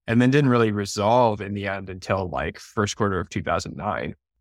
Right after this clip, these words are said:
And throughout that time, from summer of two thousand seven until fall of two thousand eight, we used to talk about moral hazard.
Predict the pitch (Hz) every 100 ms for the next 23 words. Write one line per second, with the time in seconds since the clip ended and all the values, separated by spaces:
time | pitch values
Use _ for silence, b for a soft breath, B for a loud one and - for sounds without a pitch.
0 | - 113 135 139 165 160 135 156 175 156
1 | 120 120 - - 135 143 117 135 123 120
2 | 110 104 - 131 123 110 110 107 104 113
3 | 107 104 98 - - - 117 113 104 -
4 | 113 101 101 90 123 123 107 - _ _
5 | _ 113 120 120 - 120 110 107 104 113
6 | 110 107 143 131 67 76